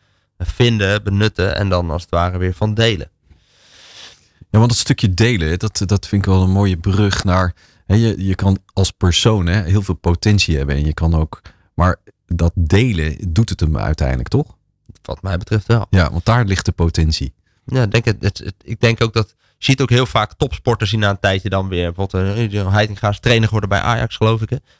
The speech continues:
Speaker 1: Nou, eerst zelf opgebouwd en dan daarna weer van delen. Misschien ook wel inherent aan levensfases,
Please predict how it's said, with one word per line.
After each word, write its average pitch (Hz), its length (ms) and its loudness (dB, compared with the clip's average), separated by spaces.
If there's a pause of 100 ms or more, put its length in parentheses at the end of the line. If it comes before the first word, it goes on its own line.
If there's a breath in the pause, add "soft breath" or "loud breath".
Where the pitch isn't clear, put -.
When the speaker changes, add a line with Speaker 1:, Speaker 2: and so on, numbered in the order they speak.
(100)
Speaker 1:
Nou, 113 200 0
eerst 101 300 -2
zelf 101 340 -4
opgebouwd 123 520 -2
en 101 80 -6
dan 95 140 -4
daarna 87 260 -2
weer 92 120 -2
van 117 160 -2
delen. 117 340 -2 (640 soft breath)
Misschien 139 300 -2
ook 131 120 0
wel 120 140 0
inherent 117 340 0
aan 110 60 0
levensfases, 113 800 -2